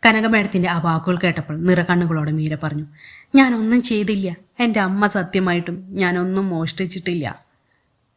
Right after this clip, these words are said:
മീര നേരെ അരുണിനോട് പറഞ്ഞു, "അരുൺ, നോക്കൂ, നീയെങ്കിലും ഒന്ന് പറയൂ,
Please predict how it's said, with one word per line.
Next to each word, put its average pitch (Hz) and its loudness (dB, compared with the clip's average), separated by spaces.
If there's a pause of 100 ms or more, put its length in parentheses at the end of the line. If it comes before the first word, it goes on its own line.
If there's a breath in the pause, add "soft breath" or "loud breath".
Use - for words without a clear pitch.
(720 loud breath)
മീര 220 4
നേരെ 190 0
അരുണിനോട് 175 2
പറഞ്ഞു, 165 -2 (360 soft breath)
"അരുൺ, 208 4 (380 loud breath)
നോക്കൂ, 220 2 (380)
നീയെങ്കിലും 262 4
ഒന്ന് 208 2
പറയൂ, 196 0